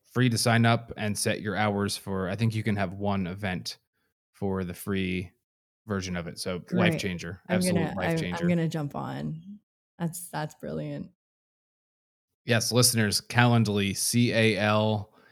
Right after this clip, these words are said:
Speaker 1: E N D L Y, calendly dot com, free. Set your schedule for when you wanna do something. Doesn't just have to be podcasting. People can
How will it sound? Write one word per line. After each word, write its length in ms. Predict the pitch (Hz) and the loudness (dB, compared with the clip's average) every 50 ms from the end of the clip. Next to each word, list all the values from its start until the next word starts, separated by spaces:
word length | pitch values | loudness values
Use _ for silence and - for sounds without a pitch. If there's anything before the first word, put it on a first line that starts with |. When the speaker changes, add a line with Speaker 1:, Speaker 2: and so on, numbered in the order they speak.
| _ _ _ _ 117 | _ _ _ _ 0
Speaker 1:
E 180 | 120 113 98 | 0 0 2
N 320 | 107 117 113 113 110 107 104 | 2 2 4 4 4 4 4
D 360 | 107 110 110 107 107 104 - | 4 2 4 4 2 0 0
L 260 | - 107 104 101 98 | 0 0 2 2 2
Y, 480 | 101 101 98 98 98 95 95 95 92 - _ _ _ _ | 2 2 2 4 2 2 2 -2 -4 -8 _ _ _ _
calendly 680 | - 110 104 107 107 104 104 98 101 101 98 95 95 - _ _ | -2 0 0 2 2 2 0 0 0 0 0 -2 -4 -6 _ _
dot 260 | - 95 95 90 - | -4 -4 -4 -4 -4
com, 300 | - 98 95 90 87 85 | -4 -4 -2 -2 -4 -4
free. 500 | - - - 113 113 113 113 113 107 - - _ _ _ _ _ - | -8 -2 0 2 4 4 4 2 2 -2 -6 _ _ _ _ _ -6
Set 240 | - - 123 - | 0 0 0 0
your 120 | - 113 - | 0 -4 -6
schedule 680 | - - 139 135 135 127 135 139 135 131 120 120 - - _ | 0 4 6 6 6 6 6 6 6 6 4 0 -4 -12 _
for 520 | - - 110 110 113 113 110 110 107 104 | -8 -2 0 2 4 4 4 2 2 0
when 220 | - 95 110 113 117 | 0 0 2 2 2
you 80 | 113 | 2
wanna 200 | 110 113 110 104 | 2 2 0 0
do 320 | 92 101 107 110 110 107 98 | 0 0 0 0 0 0 0
something. 420 | - - 127 135 131 135 131 131 | 0 2 2 2 2 2 2 4
Doesn't 240 | 127 120 113 113 104 | 4 2 0 0 -2
just 140 | 107 - - | -4 -2 -2
have 100 | 107 95 | -4 -2
to 80 | - | -2
be 80 | 104 98 | -4 -4
podcasting. 720 | - 104 104 104 101 - 104 101 92 - - 104 101 98 - _ _ _ _ _ _ _ | -2 -2 -2 -2 -2 -2 -2 -2 -2 -2 -2 -2 -2 -2 -4 _ _ _ _ _ _ _
People 300 | 120 110 110 110 107 101 | -2 0 0 0 0 -2
can 560 | - - 110 104 104 104 101 101 98 98 98 | 0 -2 0 0 0 0 0 0 0 -2 -4